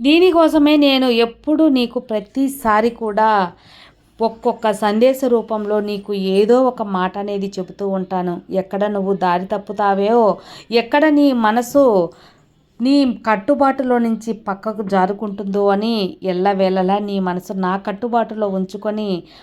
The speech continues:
మంచి మార్గంలో నడిపేలా మంచి విషయాలను తెలియచేస్తూ నిన్ను ఎప్పటికప్పుడు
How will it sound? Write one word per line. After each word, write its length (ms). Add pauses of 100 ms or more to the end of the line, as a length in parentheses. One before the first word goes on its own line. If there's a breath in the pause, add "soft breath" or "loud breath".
(160 loud breath)
మంచి 280
మార్గంలో 640
నడిపేలా 680
మంచి 360
విషయాలను 540
తెలియచేస్తూ 1000 (320 loud breath)
నిన్ను 260
ఎప్పటికప్పుడు 1300